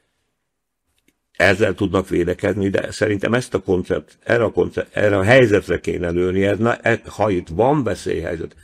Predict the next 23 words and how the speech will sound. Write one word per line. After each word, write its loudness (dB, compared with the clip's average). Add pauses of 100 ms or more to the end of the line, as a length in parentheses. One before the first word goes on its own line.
(140)
én -2
szerintem -2
nagyobb 2
veszélyhelyzet -6
sok -10
szempontból, -6 (300)
mint -4
akár -2
az -4
egész -2
háborús -6
őrület, -6 (280)
mert -2
ezeknek 0 (220)
a -2
természetével, 2
a -6
dolog 4
logikájából, 2
belső-külső 0
technológiai, -2
mindenféle -2
logikájából -2